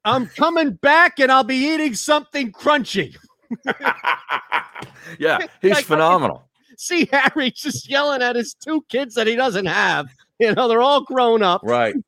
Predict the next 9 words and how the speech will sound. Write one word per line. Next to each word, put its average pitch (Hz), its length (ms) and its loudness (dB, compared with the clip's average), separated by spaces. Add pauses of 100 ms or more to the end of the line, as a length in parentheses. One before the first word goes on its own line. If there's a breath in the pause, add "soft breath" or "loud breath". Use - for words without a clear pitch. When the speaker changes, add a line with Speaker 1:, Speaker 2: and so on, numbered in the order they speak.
Speaker 1:
walking 262 320 0
around 208 400 0
like 170 260 0 (160)
he 285 80 -4
doesn't 240 320 2
give 226 160 2
a 165 160 2
rat's 214 580 0
ass. 175 420 -2